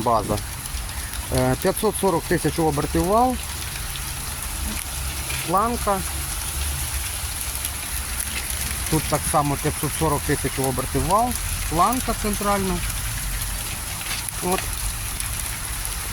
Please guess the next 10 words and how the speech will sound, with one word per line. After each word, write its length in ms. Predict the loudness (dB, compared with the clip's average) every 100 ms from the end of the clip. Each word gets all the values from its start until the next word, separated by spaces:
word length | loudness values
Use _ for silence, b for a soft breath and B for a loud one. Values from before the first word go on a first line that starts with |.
| -2 -4 -4 -4 -2 -2
От 60 |
такі 300 | 0 0 0 0
тракторці. 500 | 0 0 0 0 0 0 -2 -4 -4 -4 -4 -4 -4 0
Тракторці 460 | 0 2 2 4 4
дуже 220 | 4 4
в 100 | 4
гарному 380 | 4 4 2 0
стані, 460 | 2 2 2 0 -2 -4 -4 -2 0
тракторці 480 | 0 2 0 2
потужні, 640 | 2 2 0 0 2 2